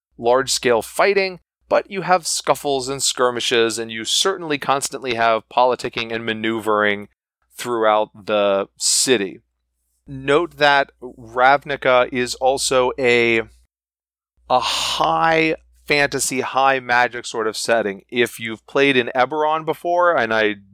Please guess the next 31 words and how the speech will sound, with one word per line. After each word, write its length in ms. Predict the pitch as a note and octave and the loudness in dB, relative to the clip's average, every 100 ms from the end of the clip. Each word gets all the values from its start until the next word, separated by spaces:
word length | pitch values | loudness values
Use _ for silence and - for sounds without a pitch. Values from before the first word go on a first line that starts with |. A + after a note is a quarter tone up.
| - | -20
you, 160 | G#2+ | -12
that's 300 | G#2+ A2+ - - - _ | -2 -2 -2 -14 -20 _
probably 300 | - C3+ B2+ | 0 0 0
more 380 | A#2+ A#2+ C3 B2+ | -8 -4 0 0
likely 560 | A#2 A#2+ B2+ B2+ B2+ B2 | 2 0 0 -6 -4 0
lately 420 | A2+ B2+ C#3 D3 | 0 0 -2 -2
since 320 | - A#2+ A2 | -2 -2 -2
they've 200 | A#2 A2 | 0 0
been 180 | A2 G#2+ | -2 -2
releasing 460 | A2 A2 A2 A2+ | -2 -2 -2 -2
Eberron 600 | A2+ A2 A2 G#2+ G#2+ G#2 | -2 -2 0 2 0 -4
content 480 | - A2 A2 - G#2+ | -6 -4 -2 -2 -2
on 240 | G#2+ G#2 G2+ | -4 -6 -6
D 220 | A2 A2 | -2 -2
and 120 | G#2+ | -2
D 300 | G#2 G#2 G2+ - G2 | -4 -4 -4 -10 -16
Beyond, 720 | G#2 G2+ A2 A#2+ G#2+ G2+ A2 - _ _ _ _ _ _ _ | -8 -4 0 2 2 0 -4 -10 _ _ _ _ _ _ _
it 160 | - C3 | -2 0
is 120 | B2+ | 0
reminiscent 840 | A2+ A2 B2 C#3 C3+ C3 - C3 B2+ | -6 0 2 2 -4 -4 -2 -2 0
of 160 | A#2+ G#2+ | -4 -2
Eberron 640 | B2 B2 D3+ D#3 D#3+ E3 - | -2 0 2 2 4 2 0
in 220 | D#3 D#3 | -2 0
that 240 | D#3+ E3 | 0 0
way, 260 | D3 D#3 D#3 | 0 0 0
where 160 | B2+ | -2
you 180 | B2+ B2+ | -6 -4
have 180 | B2 B2 | 0 2
a 40 | |
lot 400 | A#2+ A#2 A#2+ B2+ | 2 2 2 4
of 320 | B2+ B2 A2+ | 4 4 0